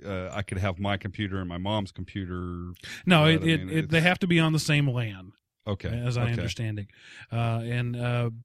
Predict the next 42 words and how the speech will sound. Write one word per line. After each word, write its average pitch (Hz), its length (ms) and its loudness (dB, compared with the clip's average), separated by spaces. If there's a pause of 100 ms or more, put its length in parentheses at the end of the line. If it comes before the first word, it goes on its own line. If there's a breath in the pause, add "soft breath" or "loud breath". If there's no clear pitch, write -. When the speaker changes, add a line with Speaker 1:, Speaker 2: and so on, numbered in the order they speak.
(440)
Speaker 2:
it, 151 120 4
it's 147 240 2
cross-platform, 180 800 4
so 139 100 0
you 139 80 4
can 143 140 0
have 139 120 2
a, 131 120 2
a 120 180 -2
Linux 147 320 0
box 147 320 0
and 131 80 0
a 123 60 0
Windows 147 300 2
box 139 360 -2
and 135 100 0
a, 127 120 -2 (340 loud breath)
and 135 160 4
a 127 180 2
Mac, 139 440 2
uh, 135 360 2
machine 139 460 2
and 127 180 0
run 139 180 2
them 131 120 2
all, 139 380 4 (320 loud breath)
uh, 123 280 0
from 143 240 -2
the 139 60 2
same, 135 580 0
uh, 127 420 0 (120)
keyboard 147 360 2
and 147 100 2
mouse. 147 340 -2 (520 loud breath)
And, 120 240 0
uh, 117 220 0
and 123 220 0
it's 127 120 0
an 143 120 2
open 170 260 6
source 175 300 4
tool. 208 320 6